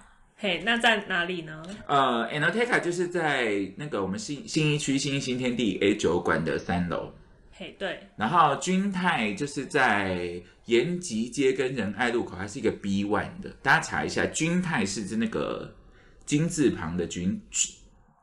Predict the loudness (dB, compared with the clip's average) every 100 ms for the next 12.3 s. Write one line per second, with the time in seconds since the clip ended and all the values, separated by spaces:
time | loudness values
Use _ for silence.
0 | _ _ -2 2 4 4 2 0 0 6
1 | 6 6 4 2 2 4 2 0 -2 -2
2 | -6 -14 -6 -4 -2 -4 -4 -2 2 2
3 | 2 0 -2 -2 -6 -6 -6 -4 0 0
4 | 0 -4 -4 -6 -6 -8 -6 -6 -6 -6
5 | 0 0 4 4 6 4 4 0 0 2
6 | 2 2 0 -6 -8 -8 -8 -8 -8 -8
7 | -4 0 0 0 0 0 2 2 2 2
8 | 2 2 2 2 0 0 -2 -6 -2 -4
9 | -4 -10 -10 -14 -6 -4 0 4 4 2
10 | 0 0 0 0 0 0 -2 -6 -6 -8
11 | -4 -2 0 -2 -2 -2 -4 -6 -6 -8
12 | -8 -2 0